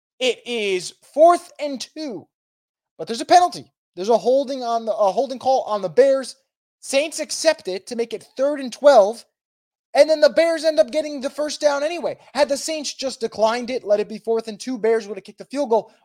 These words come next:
Bears end up scoring a touchdown on that drive, and instead of it being ten to seven,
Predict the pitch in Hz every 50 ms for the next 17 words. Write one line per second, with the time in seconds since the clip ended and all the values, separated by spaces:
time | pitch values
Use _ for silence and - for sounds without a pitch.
0 | _ _ 151 - 285 311 339 320 269 320 285 262 254 220 - - - 285 294 285
1 | 262 247 220 - - 320 349 - - 262 233 220 214 202 202 196 - 214 196 202
2 | 208 202 196 196 - 277 277 247 233 - 247 220 196 - - - 330 392 392 370
3 | 370 349 - 311 269 226 254 254 220